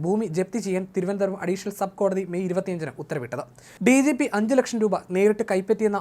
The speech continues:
ആരോപണം സർക്കാരിനെ വെട്ടിലാക്കുന്നതാണ്. പോലീസ് മേധാവിയെ ചുമതലയേറ്റ ശേഷമായിരുന്നു ഈ ഒരു ആരോപണം വന്നത്.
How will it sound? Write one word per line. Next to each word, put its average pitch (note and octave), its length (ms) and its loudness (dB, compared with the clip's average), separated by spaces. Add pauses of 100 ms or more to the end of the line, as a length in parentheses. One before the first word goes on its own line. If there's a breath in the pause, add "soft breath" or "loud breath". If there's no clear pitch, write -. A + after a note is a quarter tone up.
(120)
ആരോപണം F3+ 380 -2
സർക്കാരിനെ F#3 440 0
വെട്ടിലാക്കുന്നതാണ്. C3 640 -4 (480 loud breath)
പോലീസ് C4+ 360 10
മേധാവിയെ A#3+ 360 4 (100)
ചുമതലയേറ്റ G3 420 -2 (100)
ശേഷമായിരുന്നു F3 540 -2
ഈ F#3 80 2
ഒരു E3+ 120 2
ആരോപണം D#3+ 360 2
വന്നത്. A#2 200 -10